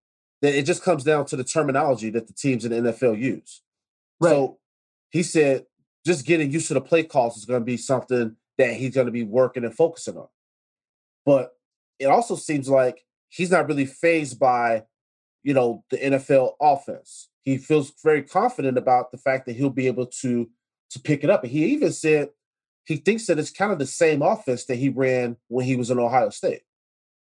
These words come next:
Speaker 2: Yeah, that was very interesting to hear from Justin Fields. Because, look, this guy catches on to things very quickly, Perez.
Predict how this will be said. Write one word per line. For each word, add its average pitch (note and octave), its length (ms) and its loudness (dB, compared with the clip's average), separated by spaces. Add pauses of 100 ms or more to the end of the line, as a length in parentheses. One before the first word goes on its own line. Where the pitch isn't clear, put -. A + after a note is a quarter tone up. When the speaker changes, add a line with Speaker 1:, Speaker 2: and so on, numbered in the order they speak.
(160)
Speaker 2:
Yeah, A3 420 2 (280)
that G#4 240 0
was A3+ 220 0
very A3+ 320 0 (100)
interesting G3 380 -2
to F3 60 -2
hear F3+ 180 0
from C#3+ 240 -8
Justin D3 280 -2
Fields. A#2 440 -8 (380)
Because, D#3+ 200 -2
look, A3 200 2
this G3+ 120 -6
guy E3 200 2
catches F3 300 -4
on E3 120 -2
to D3 80 -8
things D3 240 -6
very C#3+ 200 -2
quickly, C#3+ 320 -4
Perez. B2+ 440 0